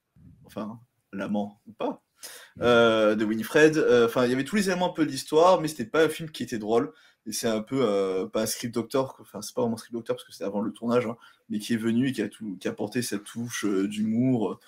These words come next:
et qui rend ce film tout, tout, totalement loufoque. Parce que moi, je trouve ce qui est vraiment, euh, ce qui rend ce film, euh, iconique en fait d'Halloween, bah, déjà c'est qu'il se passe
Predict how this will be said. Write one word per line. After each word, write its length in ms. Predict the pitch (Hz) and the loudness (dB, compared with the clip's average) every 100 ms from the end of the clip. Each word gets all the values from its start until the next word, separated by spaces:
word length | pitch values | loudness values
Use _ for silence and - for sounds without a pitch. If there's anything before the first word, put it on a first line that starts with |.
| - _ - | -20 _ -14
et 60 | |
qui 160 | 107 117 | -6 0
rend 100 | 123 | 0
ce 160 | 127 110 | 0 -6
film 200 | - 127 | -6 -8
tout, 80 | 107 | -4
tout, 180 | 120 - | -2 -2
totalement 340 | - - 117 123 | -6 -2 2 2
loufoque. 340 | 110 151 156 | 2 -2 -4
Parce 100 | - | -6
que 80 | - | -4
moi, 60 | 139 | -4
je 80 | |
trouve 100 | 160 | -4
ce 100 | 151 | -6
qui 100 | - | -2
est 20 | 110 | 0
vraiment, 420 | 123 143 135 107 | 2 4 6 6
euh, 180 | 101 - _ _ _ _ _ _ | 4 0 _ _ _ _ _ _
ce 180 | - - | -16 -12
qui 180 | - 110 | -4 -2
rend 200 | 135 147 | 0 0
ce 200 | - 104 | -2 -6
film, 400 | - 131 127 107 | -4 -2 0 0
euh, 520 | 101 92 87 87 - - - 62 60 - - - - _ _ _ - | -2 -2 -4 -6 -6 -8 -10 -12 -16 -18 -20 -20 -20 _ _ _ -4
iconique 460 | 120 - 127 139 123 | -2 2 2 2 0
en 80 | |
fait 140 | - 113 | 0 2
d'Halloween, 380 | 107 120 156 120 | 2 4 2 2
bah, 80 | |
déjà 180 | 104 123 | 2 2
c'est 140 | 120 104 | 0 -6
qu'il 120 | - | -10
se 100 | - | 0
passe 420 | 131 127 - | 2 2 -4